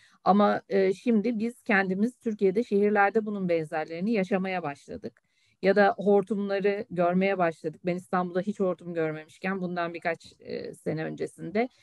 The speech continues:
İstanbul'da çatılar uçtu, hortum oldu falan. E, bunun içinde tabii yapmış olduğumuz binalar ve bizim etkilerimiz de var. Yani o pazarlama şirketi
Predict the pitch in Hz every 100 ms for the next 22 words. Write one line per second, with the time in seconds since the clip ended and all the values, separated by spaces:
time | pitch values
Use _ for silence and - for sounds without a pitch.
0 | _ _ 185 - 170 165 170 190 185 170
1 | 175 160 - - 220 180 175 196 170 156
2 | 147 208 160 147 202 285 _ _ _ _
3 | - 160 175 214 214 190 214 208 202 208
4 | 196 202 - 190 202 196 196 185 190 185
5 | 180 190 185 185 196 196 190 180 185 185
6 | - - 185 185 202 185 151 143 147 -
7 | 160 156 165 170 165 185 175 180 180 175
8 | 185 185 - - 180 - 180